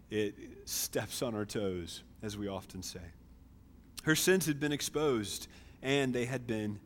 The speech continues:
cleaned. All who come to Christ must follow in this woman's steps.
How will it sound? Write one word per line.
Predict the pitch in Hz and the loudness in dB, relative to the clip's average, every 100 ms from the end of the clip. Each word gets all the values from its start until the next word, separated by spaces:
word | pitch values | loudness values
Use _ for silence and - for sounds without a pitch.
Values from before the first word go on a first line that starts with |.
| - - | -18 -18
cleaned. | - 104 95 85 73 - - - - - - - - - | -10 -4 -4 -4 -8 -16 -20 -20 -20 -20 -20 -20 -18 0
All | 123 151 170 170 | 8 10 10 8
who | 175 | 4
come | - 160 156 | 2 2 2
to | 156 | 0
Christ | - 156 147 120 - - - - - | 0 2 4 4 2 -4 -8 -16 2
must | 139 143 - - | 4 4 2 -6
follow | - 147 156 143 135 135 | 2 4 6 8 8 8
in | 143 139 | 6 4
this | 131 - | 2 0
woman's | 123 120 110 - | 0 0 0 -2
steps. | - 87 - - - | -6 -10 -10 -10 -10